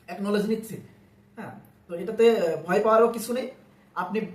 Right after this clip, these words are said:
পোস্ট করলে যে আপনার কাছ থেকে নিবে না, বিষয়টা এরকম না। আপনি yes, no এবং আপনার প্রাইভেসি আপনি নিজেকে প্রোটেক্ট করতে পারবেন। বিষয়টা আমি ভিডিও শেষে দেখে দিব হাতে কলমে। তো এই বিষয়টা অ্যাওয়ারনেস থাকা যাবে। অর্থাৎ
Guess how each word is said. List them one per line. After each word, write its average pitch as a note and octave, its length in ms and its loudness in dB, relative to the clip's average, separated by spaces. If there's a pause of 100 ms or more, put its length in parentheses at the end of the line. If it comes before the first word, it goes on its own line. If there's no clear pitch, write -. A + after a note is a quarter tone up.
(140)
পোস্ট A3+ 400 0
করলে A3+ 400 2
যে G3+ 100 -2
আপনার G3 300 -2
কাছ G3+ 140 -10
থেকে G3+ 160 -6
নিবে F#3 160 -4
না, G3+ 80 -4
বিষয়টা G3+ 260 -6
এরকম D3+ 280 -4
না। - 200 -18 (140)
আপনি F3+ 320 -4
yes, G3+ 220 -2
no F#3+ 120 -2
এবং F#3 280 -6
আপনার B3 360 -4 (260)
প্রাইভেসি G3 360 -4
আপনি F3 220 -8
নিজেকে F3 260 -8
প্রোটেক্ট F3+ 280 -16
করতে - 180 -12
পারবেন। D#3+ 220 -12
বিষয়টা F3 280 -12
আমি - 100 -6 (320)
ভিডিও E3 180 -10
শেষে F3 280 -8
দেখে D#3+ 180 -6
দিব D3 120 -8
হাতে C3+ 180 -10
কলমে। A#2+ 220 -16 (320)
তো D3+ 280 -6 (100)
এই A3 120 4
বিষয়টা G#3+ 320 -2
অ্যাওয়ারনেস E3+ 520 -2
থাকা - 160 -12
যাবে। - 280 -16
অর্থাৎ A3+ 300 -8